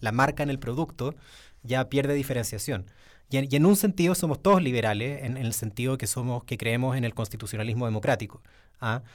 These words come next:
La combinación de democracia con derechos individuales es, es, en ese sentido político, eh, casi todos somos liberales. Em, el problema empieza cuando empezamos, no sé, con palabras como neoliberalismo, que, que cl-, evidentemente privilegia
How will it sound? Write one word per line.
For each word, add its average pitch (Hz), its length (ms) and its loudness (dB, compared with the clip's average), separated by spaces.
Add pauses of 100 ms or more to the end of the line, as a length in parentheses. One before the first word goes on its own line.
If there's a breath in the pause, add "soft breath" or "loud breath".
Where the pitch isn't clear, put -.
(200 loud breath)
La 107 140 -4
combinación 110 640 2
de 120 80 2
democracia 123 640 -2
con 120 320 0
derechos 117 260 -6
individuales 120 560 -4 (320 soft breath)
es, - 320 -4
es, - 360 -2
en 131 120 2
ese 160 180 4
sentido 160 380 0
político, 135 720 -4 (180)
eh, 110 400 -6
casi 147 280 -2
todos 139 240 -4
somos 120 200 -6
liberales. 107 400 -6 (720 soft breath)
Em, 107 400 0 (540 soft breath)
el - 100 -4
problema 180 400 6
empieza 180 400 2
cuando 147 220 4
empezamos, 147 440 0
no 135 80 2
sé, 135 200 0
con 110 140 -2
palabras 123 320 0
como 113 220 0
neoliberalismo, 131 920 0
que, 127 120 -8
que - 280 -10
cl-, - 180 -12
evidentemente 135 760 0
privilegia 123 840 -4